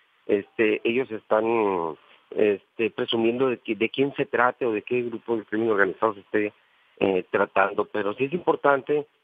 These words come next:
tener mucho ojo con eso, porque sí la puede atraer, ¿eh? la Fiscalía General de la República, eh, esa denuncia que puso la gobernadora, y entonces, pues, la situación va a cambiar un poco, al menos ya no estaría tan de modo, ¿no? Eh, sí es una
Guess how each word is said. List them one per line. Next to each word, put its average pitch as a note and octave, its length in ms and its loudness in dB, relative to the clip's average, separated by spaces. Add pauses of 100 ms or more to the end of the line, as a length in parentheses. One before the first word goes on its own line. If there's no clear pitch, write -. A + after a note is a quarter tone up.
(140)
tener G#2 180 0
mucho C3+ 240 0
ojo C3+ 100 -4
con C#3 140 0
eso, G3 200 -2
porque A2+ 540 -6
sí A#2 100 0
la F3 80 4
puede C#3+ 240 0
atraer, A2 400 -4
¿eh? C#3+ 200 2
la A#2 140 0
Fiscalía G2 400 -8
General G2 320 -2
de A#2 80 2
la G#2 80 2
República, C#3 640 -2 (460)
eh, G#2+ 360 0
esa - 260 0
denuncia A2+ 640 -2 (240)
que G2 140 -6
puso A2 240 -8
la A#2 80 4
gobernadora, C3 580 2
y F#3 60 0
entonces, C3 500 -4
pues, G#2 200 -4 (400)
la B2 160 0
situación A#2 520 -8
va C3 40 6
a - 40 2
cambiar A#2 300 0
un A2+ 80 -8
poco, F#2+ 280 -4
al A2 60 4
menos D#3 280 2
ya C#3+ 100 2
no C#3 140 0
estaría B2+ 340 0
tan A2+ 240 -4
de F2+ 80 -4
modo, F2 320 -2
¿no? A#2 220 0 (480)
Eh, G#2+ 840 2 (460)
sí F3 220 2
es D#3+ 160 -2
una C#3+ 420 0